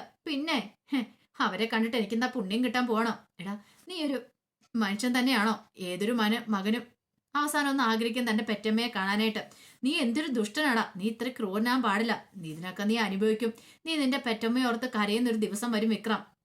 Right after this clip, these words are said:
അധികം നാളത് ഉണ്ടാകത്തില്ല." "ഓ, നീ ഇപ്പം നല്ലവനായല്ലോ. അങ്ങനെ ഉപദേശിക്കാൻ വന്നിരിക്കുന്നു ഒരു ഉപദേശി."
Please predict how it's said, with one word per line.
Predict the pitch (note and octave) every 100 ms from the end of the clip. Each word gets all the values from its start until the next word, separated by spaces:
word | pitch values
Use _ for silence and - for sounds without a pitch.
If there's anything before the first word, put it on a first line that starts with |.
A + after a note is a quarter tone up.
| _ _ -
അധികം | F3 E3+ F#3 A3+
നാളത് | G3+ A3 A#3
ഉണ്ടാകത്തില്ല." | G#3 F#3+ G#3+ A#3 A3 - _ _
"ഓ, | - D#4+ - - - -
നീ | F3 E3+ F3
ഇപ്പം | G3 B3
നല്ലവനായല്ലോ. | C4 G#3 A#3+ D4+ D4 B3+ A#3+ D#3 - -
അങ്ങനെ | C4+ B3+
ഉപദേശിക്കാൻ | G3+ F#3+ G#3+ A#3 A#3+ C4
വന്നിരിക്കുന്നു | C#4 A3+ A3 A3+ A3+
ഒരു | G3
ഉപദേശി." | G#3 F#3 G3 G#3+ A3+